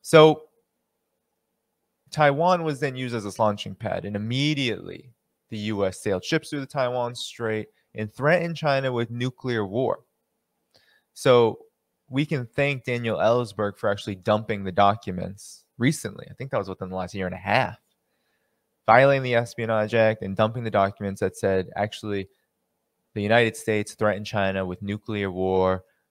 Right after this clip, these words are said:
over the issue of Taiwan. So this is a long historical trend, right? That's all about trying to weaken and divide and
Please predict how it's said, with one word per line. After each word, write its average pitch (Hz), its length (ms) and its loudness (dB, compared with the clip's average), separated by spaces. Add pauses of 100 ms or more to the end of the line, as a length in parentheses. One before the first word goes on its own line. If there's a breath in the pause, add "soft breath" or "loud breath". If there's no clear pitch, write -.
(440)
over 104 220 4
the 95 160 -6
issue 95 240 -10
of 87 80 -8
Taiwan. - 440 -10 (140)
So 135 140 -2
this 147 140 0
is 156 140 -4
a 143 60 -4
long 127 580 -2
historical 107 720 -4
trend, 117 800 -4 (580)
right? 104 380 2
That's 101 180 -4
all 120 380 4
about 104 560 0 (540)
trying 104 420 -2
to 98 200 -14
weaken 123 720 -8
and 92 200 -10
divide 101 720 2 (440)
and 90 320 -12